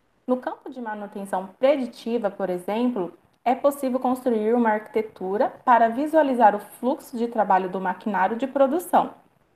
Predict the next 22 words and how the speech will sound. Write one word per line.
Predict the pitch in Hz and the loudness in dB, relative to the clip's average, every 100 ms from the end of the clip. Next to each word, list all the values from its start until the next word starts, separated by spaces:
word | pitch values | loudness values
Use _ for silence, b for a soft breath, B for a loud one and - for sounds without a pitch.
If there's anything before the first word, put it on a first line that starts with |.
| _ _ | _ _
Com | - 262 | -4 -2
cada | 262 381 466 | 0 0 -2
equipamento | 381 262 196 196 202 202 | -4 -4 -2 -2 -4 -4
apresenta | 190 175 180 202 233 262 - | -4 -4 -4 -2 -2 -4 -4
um | 254 | -2
padrão | 254 262 220 233 | 2 2 2 -2
de | 247 | -2
degradação | 220 240 277 285 247 220 233 240 | -2 -2 0 0 2 0 0 -2
progressivo. | 240 262 254 330 - 214 185 185 - _ _ _ - | 2 0 2 -2 -4 -4 -4 -6 -16 _ _ _ -14
A | 254 | -12
inteligência | 311 349 311 254 247 247 - - | -10 -6 -4 0 0 0 -4 -2
artificial | 247 302 - - 226 - 202 214 208 - | 0 0 -2 -8 -4 4 8 8 6 4
pode | 214 214 | 4 6
aprender | 226 214 208 190 190 | 2 0 -2 2 2
a | |
relação | 202 214 220 226 - 180 208 247 | 2 2 2 0 0 2 2 0
entre | 247 233 226 | -2 0 0
os | |
dados | 196 180 185 190 185 | 2 4 4 0 -10
de | 180 196 | -10 -8
falhas | - 180 180 185 | 2 2 2 -6
históricas | 240 - 240 247 285 339 | -4 4 6 6 4 -2